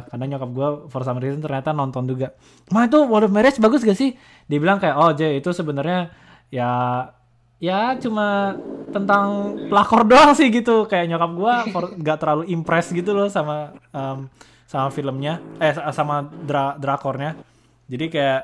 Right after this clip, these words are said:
Speaker 1: oh ya udah, yang dia rekomendasiin ke gue ya Itaewon Class gitu. Oke.
Speaker 2: Iya.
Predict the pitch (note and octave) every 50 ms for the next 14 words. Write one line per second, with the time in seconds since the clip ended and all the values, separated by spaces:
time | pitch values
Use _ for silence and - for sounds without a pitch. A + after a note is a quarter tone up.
0 | - - - - B2 A2+ G#2+ A#2 C#3 C#3 C3+ B2 B2 C3+ D3 D3+ C3+ B2 A#2+ A#2+
1 | A#2 A#2+ A#2 B2 B2 B2 B2+ C3+ C3 - C3+ C3+ C3 C3 B2+ C#3 C3+ C3 B2+ B2
2 | D3+ D#3 D3 C#3 D3+ C#3+ B2 C3 B2+ B2+ B2 B2 B2+ B2+ B2+ C#3 C3 B2 A#2+ A#2+
3 | - - B2 A2+ A2 - A#2 A#2 A#2+ _ _ _ - - - - - - - -
4 | - - - - - - - G#3 B3 B3+ A#3 G3+ G#3+ G3+ - - - - A#3 F#3
5 | - F#3 E3 D#3+ D#3+ D#3+ -